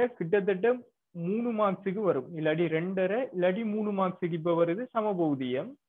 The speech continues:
சாரி, இப்ப வாரது மூணு, மூணரைண்டா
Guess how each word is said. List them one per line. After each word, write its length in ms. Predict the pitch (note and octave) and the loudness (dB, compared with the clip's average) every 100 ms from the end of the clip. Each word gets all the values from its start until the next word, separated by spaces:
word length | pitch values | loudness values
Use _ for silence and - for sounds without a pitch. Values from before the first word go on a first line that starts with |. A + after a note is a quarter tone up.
| _ _ _ _ _ _ | _ _ _ _ _ _
சாரி, 260 | - D3+ C3+ - - - | -4 -2 -2 -6 -14 -6
இப்ப 440 | D3 D3 _ A3+ | -6 -6 _ 6
வாரது 440 | G3+ C#3+ B2 A2+ A#2 - _ _ _ _ _ | 8 8 8 4 -2 -16 _ _ _ _ _
மூணு, 260 | D3+ E3+ E3 C#3 | -2 0 0 0
மூணரைண்டா 800 | C#3+ E3 F#3 F3+ F3 F3 F3 G3+ | -2 -2 0 2 4 4 4 4